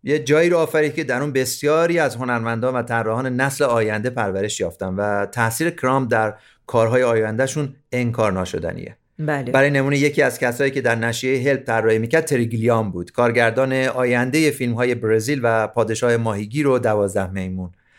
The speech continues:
Speaker 1: تریگیلیام در مجموعه تلویزیونی مایتی پایتون و در بخش‌های انیمیشنی اون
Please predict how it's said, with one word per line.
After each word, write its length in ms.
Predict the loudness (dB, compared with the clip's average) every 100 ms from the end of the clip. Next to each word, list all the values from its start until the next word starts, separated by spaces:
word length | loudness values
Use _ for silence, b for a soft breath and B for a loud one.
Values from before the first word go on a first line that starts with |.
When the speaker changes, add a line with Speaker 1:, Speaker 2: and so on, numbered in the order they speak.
| B B 0
Speaker 1:
تریگیلیام 480 | 2 4 4 2
در 160 | 4 2
مجموعه 440 | 2 0 0 0
تلویزیونی 580 | 2 0 0 0 -2 -2
مایتی 360 | 0 0 -2 -4
پایتون 520 | -2 -2 0 -2 0
و 280 | 0 0 0
در 180 | 0 0
بخش‌های 500 | 0 -2 -4 -2 -2
انیمیشنی 720 | -2 -2 -2 -2 -2 -2 0
اون 280 | 2 0